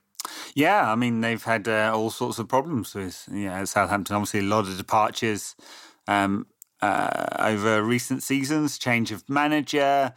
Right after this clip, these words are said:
Virgil van Dijk, desperate to leave, finally made the bench against Palace. Um, don't think he came on.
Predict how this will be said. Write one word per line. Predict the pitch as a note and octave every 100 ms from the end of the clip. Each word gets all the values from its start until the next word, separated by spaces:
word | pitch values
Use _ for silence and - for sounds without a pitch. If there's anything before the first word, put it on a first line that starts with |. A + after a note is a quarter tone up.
| - - _
Virgil | - A2 G2+
van | F#2+ G2+ G2
Dijk, | C3 C3 C3+ - - A2+ G#2 -
desperate | A#2 - - A#2+
to | -
leave, | A#2 B2+ C3+ C3+ C3
finally | - C#3+ C3+ B2+
made | A#2+
the | G2+
bench | - A#2 A#2+ B2+ -
against | A2+ A2+ A2 - - _ -
Palace. | A#2 B2 C3 - - - - - -
Um, | - G#2 G2 G2 F#2+ F#2+
don't | A#2 A#2
think | A2 G#2
he | F2+
came | A2+ G2+
on. | G#2+ C#3